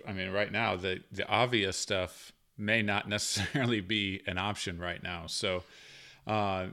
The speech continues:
you know, there's a ton of stuff that I've been seeing people doing online in terms of, you know, dropping notes in mailboxes. Uh, I know for Easter, I saw a lot of people that were painting rocks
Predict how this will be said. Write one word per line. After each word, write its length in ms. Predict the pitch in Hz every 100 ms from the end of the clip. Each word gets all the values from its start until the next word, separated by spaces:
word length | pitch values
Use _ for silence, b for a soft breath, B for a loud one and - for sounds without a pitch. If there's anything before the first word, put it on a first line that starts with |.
| -
you 100 | 120
know, 60 | 120
there's 220 | 156 120
a 40 |
ton 280 | - 127 135
of 80 | 104
stuff 460 | - 87 82 - -
that 120 | 95
I've 140 | 92
been 160 | 90 87
seeing 300 | - 95 85
people 260 | 98 87
doing 320 | 82 95 92 87
online 560 | 85 82 87 87 87 -
in 120 | 101
terms 340 | 85 104 92 85
of, 220 | 90 -
you 100 | 107
know, 60 | 87
dropping 500 | - 98 95 87 87
notes 520 | 92 98 - - -
in 160 | 101 87
mailboxes. 960 | 90 107 104 107 101 - 107 101 92 - b b b b b b -
Uh, 240 | 98 87
I 80 | -
know 160 | 113 107
for 200 | - 101
Easter, 500 | 113 113 - 120 113
I 80 | 101
saw 240 | 92 107
a 40 | 98
lot 220 | 92 98
of 120 | 95
people 320 | - 101 101 92
that 200 | 95 95
were 180 | 90
painting 520 | 82 101 101 95 92 85
rocks 600 | 87 95 101 - -